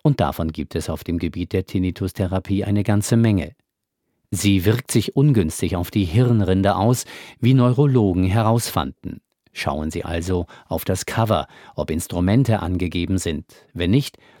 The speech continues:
stammt sie direkt vom Computer. Sie ist nicht empfehlenswert, unter Umständen sogar schädlich. Wir haben hier ein Musikstück ausgewählt, das in der tinnitus-zentrierten Musiktherapie als besonders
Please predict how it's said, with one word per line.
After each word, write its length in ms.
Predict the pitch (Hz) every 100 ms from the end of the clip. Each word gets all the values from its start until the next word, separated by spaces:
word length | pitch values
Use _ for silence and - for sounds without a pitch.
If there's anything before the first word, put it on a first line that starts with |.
| _ -
stammt 300 | - 101 95
sie 120 | 101
direkt 340 | 104 104 98
vom 160 | - 98
Computer. 600 | 107 104 113 120 92 78
Sie 160 | 87
ist 240 | 147 - -
nicht 220 | 127 -
empfehlenswert, 760 | 123 117 110 110 104 104 101 - - - -
unter 260 | 151 151
Umständen 680 | - 87 - 78 87 95 101 -
sogar 300 | - 120 135
schädlich. 600 | - - - - - _ _ _ _ _ _ _ - -
Wir 460 | - 73 73 80 90
haben 240 | 95 107
hier 320 | 104 113 127
ein 100 | 120
Musikstück 520 | 127 113 117 - 127
ausgewählt, 640 | - 113 - 127 113 120 131 - - -
das 320 | 117 131 -
in 180 | 156 143
der 200 | 147 -
tinnitus-zentrierten 1120 | 110 92 90 107 101 - 113 - 120 117 131
Musiktherapie 840 | 131 127 98 - 92 82 90 101 104
als 200 | 107 -
besonders 600 | 117 123 123 139 139